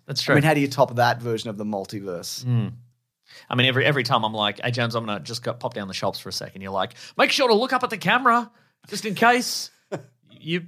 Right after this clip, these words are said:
Speaker 1: arrested for murder, so you, they can see you're at the supermarket."
Speaker 2: Yeah, absolutely. I thought you were gonna say, "Make sure you look up so our universe isn't an orb and it crashes into another orb." And you see Nick Cage, you see dead Christopher Reeve.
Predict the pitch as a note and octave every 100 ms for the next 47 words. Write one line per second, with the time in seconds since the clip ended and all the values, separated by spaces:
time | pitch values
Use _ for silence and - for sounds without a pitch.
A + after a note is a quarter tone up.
0 | - D#3+ G3 G3 F#3+ F#3 G3 A#3+ A3+ A#3+
1 | - _ - - - F3 F3 E3+ F3 F3
2 | F#3+ D#3+ A3 G#3 G3 F#3+ F#3 - G#3 A#3
3 | G#3+ F3+ F#3 C4 C4 C4 A#3+ B3 C#4 G3
4 | C3 - G#3 A3 F#3+ F3+ F#3+ G3 C#4 C#4
5 | B3 C4+ C#4+ C#4+ B3+ C4+ B3+ A#3 A3+ G3+
6 | C4+ B3 A#3+ A3+ A3 A#3 A3+ B3 C4 G#3+
7 | - A3+ A3 A3 A3+ G#3 G#3 B3 A#3+ A3
8 | A#3+ A3 - _ _ F#3+ F#3+ A#3+ B3 F3+
9 | - F#3 B3 - G3 B3 A#3+ A3 F#3 -
10 | _ _ - E3+ B3 D3 C#3 A3 G#3 -
11 | G#3+ G#3+ F3+ F3 A3+ A#3+ A3+ G3